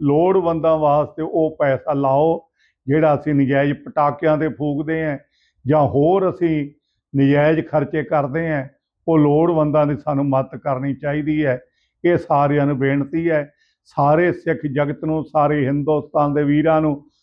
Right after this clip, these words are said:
ਸਭ ਨੂੰ ਭਾਈ ਲੱਖ ਲੱਖ ਵਧਾਈ ਹੋਵੇ। ਦੇਸ਼ ਵਿੱਚ ਚੜ੍ਹਦੀ ਕਲਾ ਸਤਿਗੁਰੂ ਬਖਸ਼ੇ,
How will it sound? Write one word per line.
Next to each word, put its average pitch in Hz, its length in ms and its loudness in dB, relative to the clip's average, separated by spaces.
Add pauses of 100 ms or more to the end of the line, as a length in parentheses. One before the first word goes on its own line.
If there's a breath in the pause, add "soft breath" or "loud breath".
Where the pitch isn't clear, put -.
(140)
ਸਭ 190 260 0
ਨੂੰ 190 180 -4
ਭਾਈ 147 240 0
ਲੱਖ 139 280 -2
ਲੱਖ 143 240 -4
ਵਧਾਈ 135 440 -2
ਹੋਵੇ। 147 400 0 (480 soft breath)
ਦੇਸ਼ 190 460 2
ਵਿੱਚ 170 240 -4
ਚੜ੍ਹਦੀ 160 340 -4
ਕਲਾ 147 260 -2
ਸਤਿਗੁਰੂ 143 420 -6
ਬਖਸ਼ੇ, 135 520 -2